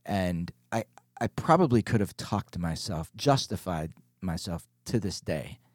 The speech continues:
you know, like, it really was, um, it, it was a, it was kind of like a, I had to make a decision, you know, like,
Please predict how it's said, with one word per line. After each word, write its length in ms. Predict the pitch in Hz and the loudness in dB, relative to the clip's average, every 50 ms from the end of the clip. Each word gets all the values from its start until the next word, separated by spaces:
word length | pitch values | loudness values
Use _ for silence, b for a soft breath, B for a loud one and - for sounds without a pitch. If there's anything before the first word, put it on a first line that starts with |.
| _ _ _ _ | _ _ _ _
you 120 | - 98 90 | -2 0 2
know, 220 | 85 85 85 82 | 2 2 2 0
like, 360 | 82 90 90 85 90 90 - - b b b b b b b b b | 0 0 0 0 -2 -2 -6 -10 b b b b b b b b b
it 160 | b 117 120 | b 2 4
really 340 | - 127 131 135 131 131 120 110 | 6 8 8 10 10 10 8 8
was, 680 | 104 107 110 117 113 107 101 90 85 - - - - - - | 8 8 8 8 8 6 4 4 0 -2 -6 -8 -10 -10 -6
um, 380 | - 101 92 87 85 82 82 87 _ _ _ b b b b b b | -4 -2 0 0 -2 -2 -6 -10 _ _ _ b b b b b b
it, 220 | b - 135 127 - - | b -2 -2 0 0 2
it 140 | 139 160 | 4 6
was 320 | 165 156 165 151 131 - - | 8 10 10 8 8 8 6
a, 420 | 123 117 113 110 107 104 101 101 - _ - | 6 8 8 8 8 6 6 4 2 _ 0
it 100 | - 151 | 4 6
was 240 | 170 190 196 185 - - | 6 6 6 4 2 2
kind 260 | - 180 170 165 151 | 6 6 8 8 8
of 160 | 131 104 110 | 6 6 6
like 280 | 120 117 110 110 101 113 | 6 6 6 6 6 4
a, 300 | 104 101 95 90 85 - _ _ _ _ _ _ _ _ _ _ _ _ _ _ _ _ _ _ _ _ _ _ _ _ _ _ _ _ _ _ _ - | 4 4 4 2 0 -2 _ _ _ _ _ _ _ _ _ _ _ _ _ _ _ _ _ _ _ _ _ _ _ _ _ _ _ _ _ _ _ 2
I 120 | - 123 | 4 6
had 360 | 127 117 120 127 123 120 110 - | 6 8 8 8 6 6 4 2
to 80 | 117 | 2
make 220 | 101 104 95 - 95 | 2 2 2 2 0
a 20 | |
decision, 560 | 78 80 76 - - 73 71 - - - - - _ _ _ - | -4 -4 -6 -6 -8 -10 -10 -10 -12 -16 -18 -20 _ _ _ -8
you 140 | - 90 85 | -4 -2 -2
know, 200 | 78 71 71 78 | -2 -2 -2 -2
like, 320 | 82 80 82 - - - | -2 -4 -4 -6 -8 -10